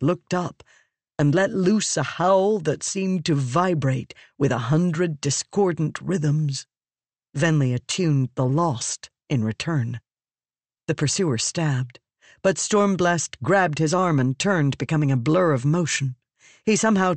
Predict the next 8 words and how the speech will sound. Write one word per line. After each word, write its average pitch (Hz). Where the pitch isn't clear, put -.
twisted 208
around 175
so 147
he 156
was 147
behind 156
the -
pursuer, 147